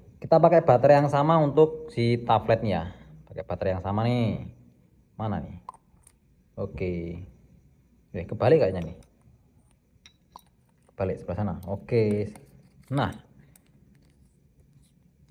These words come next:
Oke, baterainya sama ya, delapan belas enam lima puluh, ini juga delapan belas enam lima puluh.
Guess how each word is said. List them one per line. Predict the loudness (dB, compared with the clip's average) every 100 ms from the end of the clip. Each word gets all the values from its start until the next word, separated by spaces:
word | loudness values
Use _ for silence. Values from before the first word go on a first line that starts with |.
| _ _ _ _ -20 _
Oke, | -6 -6 -6
baterainya | -4 0 2 4
sama | 6 6
ya, | 4 -2 -8
delapan | -6 -2
belas | -2 -2 -4
enam | -4 -2 -2
lima | -2 -2
puluh, | 0 -2 -2
ini | -6 -4
juga | -2 -2
delapan | -2 -2
belas | -4 -6
enam | -4 -4 -2
lima | -4
puluh. | -4 -6 -6